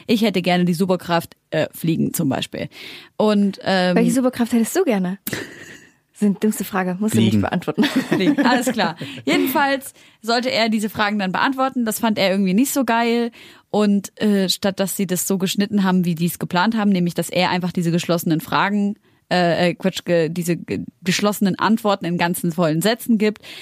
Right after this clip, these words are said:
Speaker 1: haben die sozusagen das ganze Setting gezeigt, äh, wo sie auch die Fragen gestellt hat und wo er zwischendurch zwischen den Fragen halt auch seine Kommentare dazu abgegeben hat. So, und darauf folgte eben dieses Jahr nochmal ein Interview und, äh,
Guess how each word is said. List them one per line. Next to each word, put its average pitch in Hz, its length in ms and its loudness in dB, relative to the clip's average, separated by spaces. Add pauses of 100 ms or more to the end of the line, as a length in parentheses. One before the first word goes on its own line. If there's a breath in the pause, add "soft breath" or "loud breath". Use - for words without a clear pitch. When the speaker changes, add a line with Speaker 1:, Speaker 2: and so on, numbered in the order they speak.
(220 loud breath)
Speaker 1:
haben 190 200 4
die 196 120 4
sozusagen 175 380 0
das 190 180 0
ganze 214 340 2
Setting - 420 -2
gezeigt, - 600 -4
äh, 165 280 0
wo 170 100 2
sie 175 260 0
auch 175 200 0
die 175 100 -8
Fragen 220 320 0
gestellt 196 380 0
hat 190 160 0
und 170 120 -2
wo 165 120 -2
er 180 260 2
zwischendurch 190 720 0
zwischen 190 320 -2
den 175 160 0
Fragen 165 320 -2
halt 175 140 0
auch 160 100 -2
seine 170 220 0
Kommentare 180 480 2
dazu - 240 -8
abgegeben 143 480 -6
hat. - 180 -6 (680 loud breath)
So, 180 260 2
und 190 280 -2
darauf 269 420 0
folgte 240 380 0
eben 196 220 0
dieses 277 400 0
Jahr 175 360 0 (120)
nochmal 220 480 0
ein 180 160 0
Interview 180 500 2
und, 208 320 0 (380 loud breath)
äh, 196 200 2